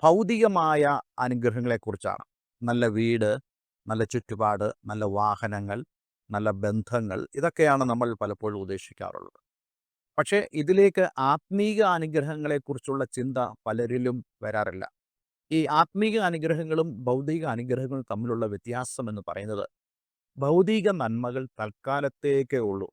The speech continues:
അത് എപ്പോഴും തന്നെ നമ്മൾ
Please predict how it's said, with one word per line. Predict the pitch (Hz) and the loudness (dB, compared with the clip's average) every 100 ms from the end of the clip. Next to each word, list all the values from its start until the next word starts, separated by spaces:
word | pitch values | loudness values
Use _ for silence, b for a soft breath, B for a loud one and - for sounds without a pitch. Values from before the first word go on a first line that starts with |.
| _ _ _ _ _ - | _ _ _ _ _ -2
അത് | 156 190 190 185 147 | 0 2 0 -2 -4
എപ്പോഴും | 127 147 160 185 175 135 | -4 0 0 0 -2 -4
തന്നെ | 135 135 143 110 104 | -2 -4 -6 -12 -14
നമ്മൾ | 123 123 139 147 | -6 -4 -2 -4